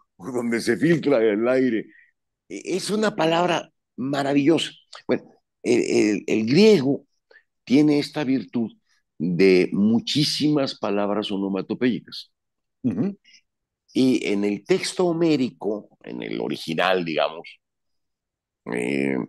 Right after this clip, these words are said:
Speaker 1: cuando uno escucha la, la lectura de alguien que lo sabe hacer, cuando uno en español lee "La aurora de rosadas yemas",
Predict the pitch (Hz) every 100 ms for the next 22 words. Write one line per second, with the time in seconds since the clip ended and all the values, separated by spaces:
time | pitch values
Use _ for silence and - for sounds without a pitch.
0 | _ - - - _ _ - 90 92 90
1 | 104 151 170 151 160 175 - - 135 156
2 | 156 120 101 - 80 76 64 62 58 55
3 | 62 71 71 - 107 107 73 73 90 92
4 | 73 - 71 67 - 95 101 101 85 -
5 | _ _ _ _ _ _ _ _ _ -
6 | - _ _ _ _ - 101 104 107 156
7 | 185 139 110 101 - 92 104 120 117 104
8 | - _ _ _ _ - - 87 87 90
9 | 101 143 147 107 95 92 - 117 101 78
10 | 78 104 143 - -